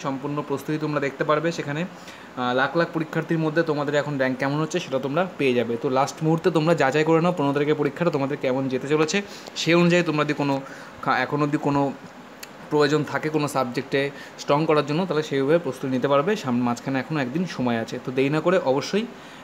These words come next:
এই কাজটি তোমরা করো। এবং সামনে যে কোনো পরীক্ষার জন্য, যে পরীক্ষাগুলো সামনে আসছে তার জন্য যদি টেস্ট সিরিজ চাও, তোমরা অবশ্যই পরীক্ষা অ্যাপ থেকে সেগুলো আনলক করতে পারো। আমাদের কোড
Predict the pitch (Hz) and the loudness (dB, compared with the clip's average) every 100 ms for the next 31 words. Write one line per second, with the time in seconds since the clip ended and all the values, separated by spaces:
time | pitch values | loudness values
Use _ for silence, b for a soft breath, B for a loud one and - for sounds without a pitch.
0 | - 135 131 127 - 226 - - B B | -6 -2 -2 -2 -4 -6 -6 -18 B B
1 | - 139 143 143 131 170 131 135 - 131 | -6 0 0 2 2 4 0 -4 -4 -2
2 | 143 175 170 156 156 202 214 180 170 175 | 0 0 2 0 2 2 4 2 0 0
3 | 170 147 135 123 135 135 127 147 143 139 | -2 -2 -2 -2 -2 -6 -6 -2 -2 -2
4 | 127 127 123 - 135 131 131 135 123 123 | -2 -2 -2 -2 -2 -2 -2 -4 -2 -4
5 | - 175 175 180 190 - 131 127 123 135 | -2 -4 0 0 0 -4 -6 -4 -4 -2
6 | 170 165 135 - 139 - 143 139 135 123 | -2 -2 -4 -4 -6 -4 -6 -2 0 0
7 | 131 147 160 151 165 175 220 - B B | 0 0 0 0 2 2 0 -8 B B
8 | B B B B - - - - - - | B B B B -20 -20 -20 -20 -10 -2
9 | 139 143 - 175 | 0 -2 0 2